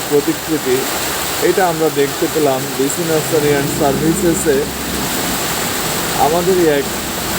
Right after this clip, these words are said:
কারিগর এই জিনিসটা সুন্দরভাবে ফুটিয়ে তুলেছে এবং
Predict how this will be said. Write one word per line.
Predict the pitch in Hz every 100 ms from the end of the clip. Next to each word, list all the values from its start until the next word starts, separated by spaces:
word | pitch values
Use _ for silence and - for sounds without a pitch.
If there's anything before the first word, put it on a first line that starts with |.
| - - - - - - - - -
কারিগর | 143 135 151 147 131 135 - - - - - - -
এই | 143 139
জিনিসটা | 143 151 127 147
সুন্দরভাবে | 135 180 170 165 139 147 127 127 -
ফুটিয়ে | 180 175 135
তুলেছে | 123 107 101 117 95 90 - - - - - - - 135
এবং | 151